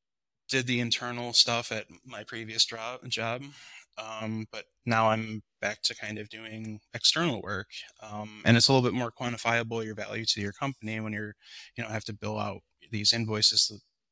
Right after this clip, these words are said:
to your clients. So, um, eh, maybe it's a little bit more rewarding for myself i-, in this role that it's easy to quantify and tell people what, exactly what I do.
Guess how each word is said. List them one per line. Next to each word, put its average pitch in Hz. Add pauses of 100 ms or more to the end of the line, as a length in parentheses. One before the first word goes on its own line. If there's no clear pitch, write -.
(160)
to 110
your 104
clients. -
So, 107 (560)
um, 107 (480)
eh, 107 (360)
maybe 135
it's 123
a 113
little 123
bit 117
more 113 (240)
rewarding 123
for -
myself 113 (560)
i-, 98
in 127
this 117
role 113
that 104 (320)
it's -
easy 117
to 101
quantify 107
and 104
tell 101
people 101 (140)
what, 110
exactly 101
what 95
I -
do. -